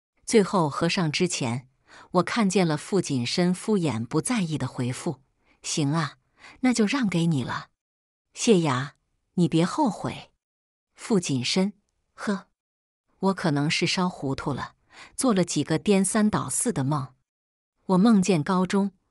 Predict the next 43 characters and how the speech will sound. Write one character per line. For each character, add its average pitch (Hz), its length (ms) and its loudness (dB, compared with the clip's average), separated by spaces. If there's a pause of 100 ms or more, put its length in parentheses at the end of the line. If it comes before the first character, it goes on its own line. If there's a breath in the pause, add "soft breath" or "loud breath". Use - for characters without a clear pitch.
(340 soft breath)
我 185 80 2
还 170 220 0
在 170 180 0
当 180 240 2
邮 156 180 0
递 180 220 0
员 123 180 -2
的 156 100 0
日 175 220 -2
子。 - 280 -10 (760 soft breath)
那 240 100 4
些 214 200 4
女 180 180 4
孩 147 320 0
准 147 320 0
备 - 160 0
的 143 100 0
情 147 300 -2
书 208 320 0 (240 loud breath)
总 139 260 2
是 170 200 -2
格 147 240 -2
外 190 200 0
精 156 280 -2
致， 143 260 -6 (420 loud breath)
送 247 240 2
的 190 120 4
礼 147 180 -2
物 147 320 -2 (260 loud breath)
也 175 140 4
会 - 180 0
细 170 280 0
心 208 260 0
地 170 100 0
绑 120 300 -2
上 135 240 -2
蝴 139 240 -2
蝶 156 220 0
结， 131 420 -4 (400 soft breath)
每 170 200 4
样 185 220 2
东 240 220 4
西 139 300 -2